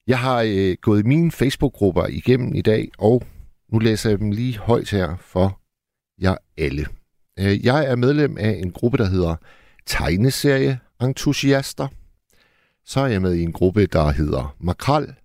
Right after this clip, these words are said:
Sild og Hornfiskespottere i Danmark.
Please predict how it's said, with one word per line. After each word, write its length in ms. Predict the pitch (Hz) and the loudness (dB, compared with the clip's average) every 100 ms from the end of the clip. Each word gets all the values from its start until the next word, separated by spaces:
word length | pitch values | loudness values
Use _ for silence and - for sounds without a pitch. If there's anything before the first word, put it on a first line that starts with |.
| _ - | _ -14
Sild 400 | - - - - - - _ _ - | 0 2 2 0 -12 -18 _ _ 0
og 160 | 92 | 0
Hornfiskespottere 1200 | 80 - 98 143 - 143 - 135 - 110 104 98 80 | 0 -2 0 0 2 0 0 -6 0 0 2 0 -2
i 120 | - 71 | -8 -6
Danmark. 360 | 80 104 143 | -4 0 -2